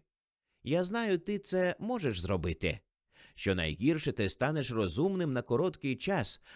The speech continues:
але допоможеш іншим недорозвиненим людям". Ми почали читати дуже складну книжку. Я ніколи раніше не читав такої складної книжки. Вона називається "Робінзон Крузо",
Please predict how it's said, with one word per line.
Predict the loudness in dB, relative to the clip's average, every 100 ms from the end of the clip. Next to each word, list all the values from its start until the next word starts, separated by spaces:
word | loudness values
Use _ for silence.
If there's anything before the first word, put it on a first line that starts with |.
| -4
але | 0 2 2
допоможеш | 0 -2 -2 -2 -2 -6 -6
іншим | -6 -6 0 0 -2 -6
недорозвиненим | -4 0 0 0 0 0 -2 0
людям". | 0 0 -4 -8 _ _ _ _ _ _ -4
Ми | -2
почали | 0 0 0 0 0
читати | -2 -2 -2 -2
дуже | -2 -2 -2
складну | -2 -2 0 -2
книжку. | -2 -4 -4 -8 -10 _ _ -20 -12
Я | 0 0 2
ніколи | -2 0 2 2 2
раніше | 0 -2 -2 -2
не | -2
читав | -4 -4 -2 -4 -2
такої | 0 2 2
складної | 2 -2 0 -2
книжки. | -2 -4 -4 -4 -6 -6 _ _ _
Вона | -4 0 0
називається | 0 0 0 0 0 -2 0 -2 -2 0
"Робінзон | 0 0 -2 0 0 -2
Крузо", | -6 -4 -2 -2